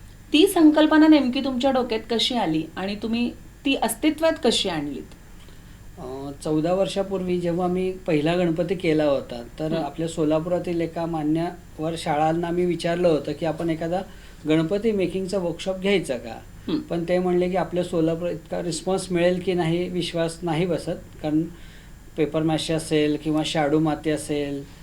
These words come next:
Speaker 2: किंवा लाल माती असेल, याचे गणपती तेव्हा कोणी बसवत नव्हते.
Speaker 1: हं.
Speaker 2: मग मी एक गणपती केला होता आणि मग तो दाखवल्यानंतर पुढे पुढे मागे झालं की असे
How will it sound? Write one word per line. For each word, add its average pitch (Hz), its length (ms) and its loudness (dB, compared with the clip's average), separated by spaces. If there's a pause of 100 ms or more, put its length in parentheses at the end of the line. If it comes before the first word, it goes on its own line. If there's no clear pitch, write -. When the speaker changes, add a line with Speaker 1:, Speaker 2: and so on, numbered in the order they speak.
(340)
Speaker 2:
किंवा 156 480 2
लाल 156 260 4
माती 156 300 0
असेल, 156 280 -2
याचे 156 220 -2
गणपती 180 460 0
तेव्हा 190 280 0
कोणी 196 220 0
बसवत 180 460 4
नव्हते. 120 400 -2
Speaker 1:
हं. 160 280 0 (420)
Speaker 2:
मग 151 120 0
मी 165 260 2
एक 190 100 -2
गणपती 190 420 -2
केला 214 300 2
होता 160 400 0 (140)
आणि 165 200 -2
मग 180 140 -2 (120)
तो 208 60 -4
दाखवल्यानंतर 196 1040 -2 (760)
पुढे 190 180 0
पुढे 196 240 0
मागे 196 240 2
झालं 190 180 4
की 190 120 -2
असे 185 260 0